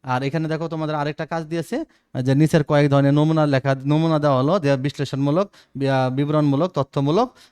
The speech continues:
আর কল্পনা নির্ভর। দেখো এই টাইপের একটা লেখা তোমাদেরকে কিন্তু লিখতে হবে যে কোনো একটা থেকে। হ্যাঁ, যে কোনো একটা ধরন বেছে নিয়ে তোমরা দুইশো শব্দের একটা রচনা লিখবা। হ্যাঁ,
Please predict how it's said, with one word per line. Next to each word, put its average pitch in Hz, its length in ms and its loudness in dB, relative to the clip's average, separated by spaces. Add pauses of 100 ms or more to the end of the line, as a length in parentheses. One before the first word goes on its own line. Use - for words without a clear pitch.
আর 127 140 -4
কল্পনা 147 360 -2
নির্ভর। 117 300 0
দেখো 143 140 -2
এই 202 200 0
টাইপের 175 300 0
একটা 143 180 -2
লেখা 139 260 0
তোমাদেরকে 127 440 -4
কিন্তু 156 300 -2 (280)
লিখতে 156 240 0
হবে 117 240 2
যে 135 120 0
কোনো 127 200 0
একটা 117 200 -2
থেকে। 113 240 -4
হ্যাঁ, 208 180 0 (340)
যে 156 160 -2
কোনো 175 180 -2
একটা 160 160 -4
ধরন 139 260 -2
বেছে 156 200 -4
নিয়ে 190 120 -4
তোমরা 151 200 -4
দুইশো 151 280 -6
শব্দের 139 260 -4
একটা 135 140 -4
রচনা 147 280 0
লিখবা। 117 300 -2
হ্যাঁ, 214 220 0